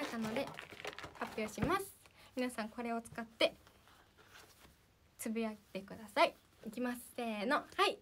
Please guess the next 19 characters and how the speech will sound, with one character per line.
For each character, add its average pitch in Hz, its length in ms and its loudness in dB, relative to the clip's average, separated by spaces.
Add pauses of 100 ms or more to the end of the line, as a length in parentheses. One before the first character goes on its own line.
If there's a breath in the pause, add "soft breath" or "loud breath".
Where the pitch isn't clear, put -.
(120)
し - 140 2
ょ 269 40 8
げ 311 160 4
ル 339 80 6
ー 349 120 6
ム 285 200 4
で 269 640 2
す。 - 140 -16 (280 loud breath)
な 311 100 4
ん 311 40 4
か 254 140 4
安 330 160 2
直 330 180 2
な 339 160 6
ん 311 60 4
で 226 140 2
す 226 100 -12
け 220 160 0
ど、 254 260 2